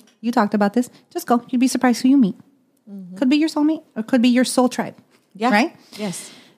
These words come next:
Speaker 1: Um, physical activity, right? Go hiking, go to the gym, go whatever. I mean, people have all these different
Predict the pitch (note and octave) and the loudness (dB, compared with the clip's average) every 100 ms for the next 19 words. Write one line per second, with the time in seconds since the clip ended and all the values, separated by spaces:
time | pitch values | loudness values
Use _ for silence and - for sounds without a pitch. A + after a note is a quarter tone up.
0 | - B3+ C4+ C4+ C4+ C#4 C#4 - _ _ | -2 2 2 2 2 0 -2 -6 _ _
1 | _ _ _ _ _ _ _ - - _ | _ _ _ _ _ _ _ -20 -20 _
2 | _ - C4 C#4 D4 C#4 C#4 G#3+ G#3+ B3+ | _ -2 2 2 2 0 0 0 2 0
3 | C4 _ _ A3 G#3 A3+ B3 _ _ _ | -2 _ _ -4 0 0 -4 _ _ _
4 | _ _ _ - F#3 C#4 C#4 C4 C4+ B3+ | _ _ _ -10 -6 -2 -2 -2 -2 0
5 | B3+ B3 B3 A#3+ F#3+ F3+ F#3 B3+ B3+ A#3+ | 2 4 4 4 2 2 0 0 2 2
6 | A#3+ A#3 A#3 A3+ G#3+ F#3+ F#3 F3+ F3+ E3+ | 2 2 2 2 2 2 2 0 -2 -8
7 | _ _ A3 C#4+ B3 G#3 G3+ G3+ G3+ A#3 | _ _ -2 0 2 2 4 2 2 0
8 | A3+ A#3+ F3+ F#3 G3 F#3+ G3 G3 F3 F#3 | 0 0 0 0 2 2 2 0 0 -2
9 | F#3+ F3 | -4 -6